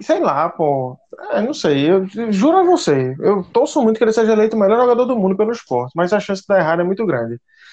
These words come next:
Agora a turma falava que ele tinha muita resenha com, com, a, com o Diego Souza, com o Richelli, né, com o André,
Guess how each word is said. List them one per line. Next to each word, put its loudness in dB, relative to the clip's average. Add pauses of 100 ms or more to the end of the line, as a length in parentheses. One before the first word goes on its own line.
(160)
Agora 2
a -2
turma 0
falava 2
que -2
ele 0
tinha -4
muita -2
resenha 0
com, 2
com, 0
a, 0
com -4
o -2
Diego 2
Souza, 2
com -8
o -4
Richelli, 0
né, -2
com -4
o -2
André, 2